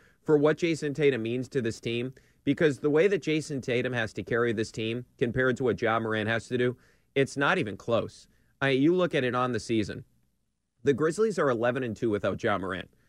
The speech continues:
So it's another reason, like, I can't understand why this guy's getting M V P buzz. They're eleven and two without him. The Celtics have played four games without Tatum. They're two and two.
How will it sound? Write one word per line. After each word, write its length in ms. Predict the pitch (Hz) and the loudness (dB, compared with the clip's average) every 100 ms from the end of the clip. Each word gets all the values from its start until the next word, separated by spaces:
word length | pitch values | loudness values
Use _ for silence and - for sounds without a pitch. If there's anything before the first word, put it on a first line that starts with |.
| _ _ | _ _
So 120 | - | 0
it's 120 | 160 175 | 0 0
another 240 | 185 202 | -2 0
reason, 260 | 156 139 139 | 0 -2 -4
like, 160 | 123 | -2
I 60 | 127 | -4
can't 300 | - 196 208 | -4 -4 -2
understand 420 | 160 143 156 143 | -4 -2 -2 0
why 140 | 135 | 0
this 160 | 117 113 | -2 -2
guy's 260 | 131 120 110 | -2 -2 -2
getting 240 | 117 110 | -4 -2
M 120 | 120 | -4
V 140 | 113 104 | -4 -4
P 160 | 120 | -4
buzz. 380 | 92 - - - _ - | -4 -6 -10 -18 _ 2
They're 180 | 151 175 | 2 4
eleven 460 | 165 151 151 170 196 | 2 2 2 0 -2
and 160 | 151 | -4
two 160 | - 190 | 0 2
without 380 | 180 117 98 87 | 2 0 -4 -6
him. 140 | 92 _ _ _ _ _ - | -16 _ _ _ _ _ -4
The 80 | |
Celtics 460 | 143 190 208 196 147 | 0 2 2 0 -4
have 140 | 151 | -4
played 240 | - 151 123 | 0 2 2
four 240 | - 165 | 0 -2
games 280 | 151 151 139 | 0 -2 -4
without 260 | 143 127 113 | -2 -2 -2
Tatum. 260 | 135 123 | -2 -2
They're 140 | 110 104 | -4 -4
two 240 | - 131 | -2 -2
and 120 | 98 | -4
two. 140 | - | -8